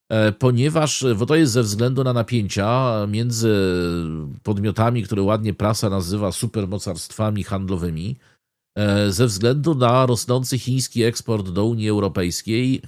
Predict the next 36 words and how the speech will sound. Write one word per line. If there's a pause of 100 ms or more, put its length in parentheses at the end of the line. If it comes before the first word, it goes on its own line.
(140)
eksport,
którego,
no,
który (220)
Unia
Europejska
twierdzi,
że
jest
w
dużej
mierze
dotowany, (880)
e,
więc
jest
to
akt
nieuczciwej
konkurencji. (460)
Chińscy
urzędnicy
odwołali
dwa
spotkania
dialogowe
w
Pekinie,
dyskusje
na
szczeblu
ministerialnym
na
temat
kwestii
cyfrowej